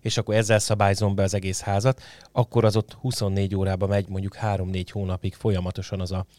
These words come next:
ö, szivattyú. Nyilván szivattyú élettartamának sem tesz jót hosszú távon, hát meg innentől kezdve már számolhatjuk az általa felhasznált ele-, energiát, amelyik nyilván nem olyan szinten szignifikáns számunkra, hogy most hú,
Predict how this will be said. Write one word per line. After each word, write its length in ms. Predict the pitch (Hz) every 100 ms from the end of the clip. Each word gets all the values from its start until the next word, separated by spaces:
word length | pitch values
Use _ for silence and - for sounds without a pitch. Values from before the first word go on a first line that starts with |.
| - - -
ö, 280 | 101 95 95
szivattyú. 640 | - 117 101 92 - 135 - _
Nyilván 260 | - 123 101
szivattyú 400 | - 120 110 101
élettartamának 920 | 101 120 - 131 - 135 131 131 127
sem 200 | - 131
tesz 260 | 123 123 -
jót 120 | 120
hosszú 260 | 127 - 120
távon, 340 | 123 123 131 - - _
hát 220 | 104 -
meg 160 | 98 -
innentől 340 | 135 123 -
kezdve 260 | 92 101 107
már 160 | 107 104
számolhatjuk 640 | - - 113 101 98 - -
az 120 | 101
általa 400 | 104 - 95 95 - -
felhasznált 600 | _ 107 98 92 95 92
ele-, 280 | 98 104 107
energiát, 640 | 117 107 107 107 117 127 - - - - _
amelyik 400 | - 120 120 120 - _ _
nyilván 480 | 123 139 139 117 113
nem 380 | - 127 120 -
olyan 260 | 127 123 110
szinten 360 | - 107 107
szignifikáns 720 | 98 110 104 101 90 - 101
számunkra, 500 | - 107 101 101 -
hogy 140 | 104 104
most 260 | 104 101 - - - _
hú, 380 | 117 110 107